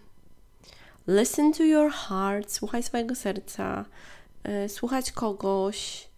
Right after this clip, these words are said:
I'm listening, słucham Cię przecież teraz. Czyli jakby chcemy się na czymś skupić, żeby coś usłyszeć.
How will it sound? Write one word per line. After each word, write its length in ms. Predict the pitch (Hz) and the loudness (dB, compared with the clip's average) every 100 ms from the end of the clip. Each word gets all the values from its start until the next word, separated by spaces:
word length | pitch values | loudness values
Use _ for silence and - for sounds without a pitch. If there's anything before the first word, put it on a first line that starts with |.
| - - | -18 -4
I'm 380 | 240 254 226 285 | 0 2 4 2
listening, 840 | 480 - 165 160 156 147 139 - - - | 0 -2 -2 -2 -2 -2 -4 -8 -14 -14
słucham 440 | - - 359 214 190 | -4 0 2 0 -4
Cię 120 | 165 | -8
przecież 600 | - 165 - - - - - - | -8 -8 -8 -10 -10 -10 -18 -12
teraz. 440 | - 170 - - - - - - - | -6 -6 -6 -12 -18 -18 -18 -18 -12
Czyli 220 | - 226 | -2 2
jakby 260 | 247 247 240 | 2 0 -4
chcemy 300 | - 320 320 | 0 2 2
się 120 | 285 | 2
na 80 | 254 | 0
czymś 220 | 247 233 | 0 -4
skupić, 360 | - - 277 233 | -6 -4 0 0
żeby 200 | 220 220 | 0 -2
coś 180 | 214 - | -4 -6
usłyszeć. 720 | 214 - 180 - - - | -8 -4 -2 -2 -6 -12